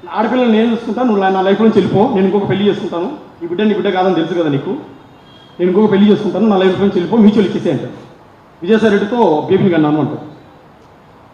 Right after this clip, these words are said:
విజయసాయి రెడ్డితో కనడం ఏంటి, బేబీని కనడం ఏంటి, నన్ను ఇక్కడ వెళ్ళిపోవడం ఏంటి, what is this? ఏం జరుగుతోంది ఇక్కడ అసలుకి? నేను ఎక్కడికి వెళ్ళిపోవాలా? నా పిల్లలు వదిలేసి ఎక్కడ వెళ్ళిపోతాను నేను?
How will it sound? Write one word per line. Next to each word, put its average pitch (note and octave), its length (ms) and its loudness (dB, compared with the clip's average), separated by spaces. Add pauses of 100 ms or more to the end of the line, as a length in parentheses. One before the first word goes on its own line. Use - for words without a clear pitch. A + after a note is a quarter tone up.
(920)
విజయసాయి G#3+ 360 0
రెడ్డితో B3+ 220 2
కనడం G#3+ 300 -2
ఏంటి, D3+ 480 -4
బేబీని F#3 460 4
కనడం A3 260 2
ఏంటి, E3+ 160 -4
నన్ను E3 180 -2
ఇక్కడ F3+ 140 -6
వెళ్ళిపోవడం G#3 640 0
ఏంటి, D#3+ 140 -2
what F3+ 200 0
is C4 100 0
this? G3+ 160 -4 (120)
ఏం A3 200 4
జరుగుతోంది A#3+ 360 0
ఇక్కడ A3 140 -6
అసలుకి? F3 300 -8 (680)
నేను A3 160 6
ఎక్కడికి E4+ 260 0
వెళ్ళిపోవాలా? G#3 460 2
నా F#3 100 0
పిల్లలు B3 280 2
వదిలేసి C4+ 220 0
ఎక్కడ C4 140 -4
వెళ్ళిపోతాను G#3+ 320 -4
నేను? C#3+ 140 -4